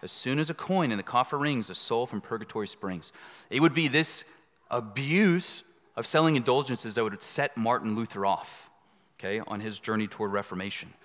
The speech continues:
He's basically saying, "If you give us your money, we'll help your loved ones get out of purgatory." Okay? He was wrong on at least two counts. Now, more recently, prosperity gospel preachers,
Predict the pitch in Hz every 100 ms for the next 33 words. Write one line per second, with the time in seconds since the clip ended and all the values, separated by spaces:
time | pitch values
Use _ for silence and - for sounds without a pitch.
0 | - _ 117 180 190 127 - 123 110 -
1 | 113 - 131 123 - 107 104 113 101 95
2 | 98 - - 104 95 98 95 - 92 90
3 | 82 - 87 82 - 85 85 - _ _
4 | _ _ _ - - 101 107 98 98 98
5 | 98 87 87 - _ - 95 104 101 -
6 | 104 - 82 - - - - _ _ _
7 | - - - - _ _ _ _ _ -
8 | _ 127 143 156 160 196 156 147 147 147
9 | - - 151 175 170 131 127 123 - 123
10 | 127 143 139